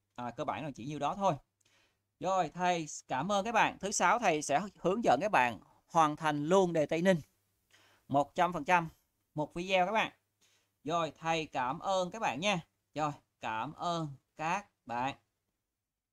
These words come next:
Rồi, thầy good night các bạn. Rồi, thầy good night tất cả các bạn nha. Rồi, cảm ơn các bạn theo dõi, đặc biệt là các bạn phát biểu rầm rầm. Rồi, à, phát biểu rầm rầm.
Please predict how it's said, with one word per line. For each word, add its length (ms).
Rồi, 220
thầy 300
good 320
night 220
các 60
bạn. 240
Rồi, 360
thầy 260
good 180
night 180
tất 100
cả 120
các 100
bạn 200
nha. 260
Rồi, 220
cảm 260
ơn 140
các 140
bạn 240
theo 160
dõi, 220
đặc 180
biệt 240
là 80
các 100
bạn 320
phát 160
biểu 120
rầm 160
rầm. 200
Rồi, 220
à, 320
phát 100
biểu 120
rầm 60
rầm. 180